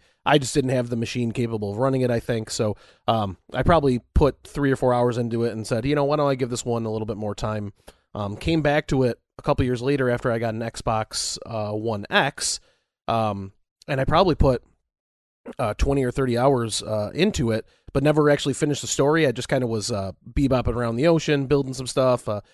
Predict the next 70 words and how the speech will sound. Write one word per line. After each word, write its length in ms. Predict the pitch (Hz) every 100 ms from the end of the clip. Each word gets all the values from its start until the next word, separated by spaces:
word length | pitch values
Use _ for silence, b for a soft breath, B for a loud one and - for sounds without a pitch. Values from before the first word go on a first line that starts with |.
| _ -
crafting 440 | 131 120 123 117
things. 300 | 117 113 110
I, 140 | 113 113
I 80 |
was, 180 | 110 110
I 100 | 110
was 120 | 107
getting 180 | - 120
a 40 | 110
lot 260 | 113 113
out 180 | 110 110
of, 180 | 104 104
uh, 200 | 101 95 _ _ -
I 60 |
was 80 | 131
kinda 160 | 196 180
treating 280 | 185 170
it 80 | 147
more 320 | 123 135 135
like, 360 | 127 120 113 - 117
um, 580 | 113 104 95 92 87 - _ _ _ _ _ _ 127
almost 240 | 156 170
like 80 | 143
an 80 | 127
Animal 300 | 131 156 175
Crossing 320 | 185 180 190
game, 160 | 196
which 100 | 151
sounds 240 | - 147 120
weird 240 | 139 123
'cause 100 | 110
it's, 260 | 110 - -
it's, 320 | 113 - - 127
there's 280 | 123 117
no 100 | 131
social 380 | 120 170 160 127
aspect, 300 | 117 - 113
but 100 | -
just 160 | 170 -
kinda 180 | 170 156
like, 220 | 131 - B B
"Oh, 120 | 277
what 120 | 165 156
am 80 |
I 40 | 165
gonna 200 | 165 160
do 160 | 170
today?" 240 | 170 156 117
I'm 100 | 120
like, 120 | 151
"Oh, 120 | 190
I'll 120 | 156
go 60 | 139
get 160 | 135 -
some 100 | 123
copper, 360 | 120 101 92
you 100 | 104
know, 80 | 120
I'll 60 | 117
do 100 | 123
some 140 | 117
things." 240 | 110 98
So 60 | 123
I 40 |
kinda 200 | 127 180
treated 300 | - 175 156
it 140 | 117 - b b
much 200 | 143 135
more 120 | 123
casually. 580 | 107 127 127 113 98 95